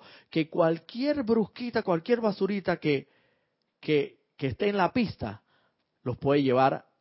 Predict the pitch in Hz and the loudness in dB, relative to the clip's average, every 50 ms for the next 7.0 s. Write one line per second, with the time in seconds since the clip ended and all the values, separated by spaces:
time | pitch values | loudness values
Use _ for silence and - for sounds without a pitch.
0 | _ _ - - 117 113 120 127 131 131 135 135 131 - - 127 110 120 123 123 | _ _ -8 -4 -2 0 0 -2 -2 -4 -6 -6 -6 -8 -8 -6 -4 -2 -4 -4
1 | 120 113 135 131 120 - - 123 104 104 - 139 131 113 107 90 80 - - - | -6 -6 -8 -8 -8 -6 -8 -8 -6 -6 -6 -4 -4 -4 -6 -6 -10 -16 -18 -20
2 | _ _ _ _ _ _ _ _ _ _ _ _ _ _ - 127 123 107 104 - | _ _ _ _ _ _ _ _ _ _ _ _ _ _ -6 -6 -4 -6 -6 -12
3 | - - - - 190 185 190 202 185 165 175 175 170 175 _ - 131 127 156 143 | -8 -8 -6 -4 -4 -4 -4 -6 -6 -6 -8 -8 -10 -12 _ -12 -8 -8 -8 -6
4 | - 139 113 - - 175 147 - - _ - - - - _ _ _ _ _ _ | -6 -8 -8 -6 -8 -8 -8 -8 -14 _ -10 -10 -10 -10 _ _ _ _ _ _
5 | _ - 277 262 175 101 - _ _ - 143 123 - 147 131 135 127 113 - - | _ 0 0 2 2 0 -4 _ _ -10 -8 -8 -6 -6 -8 -10 -12 -12 -6 -4
6 | 151 180 196 196 226 262 269 269 220 160 - 214 202 185 - - 202 196 185 | -2 0 0 0 -2 0 0 0 0 0 0 -2 -4 -4 -2 -2 -2 -2 -2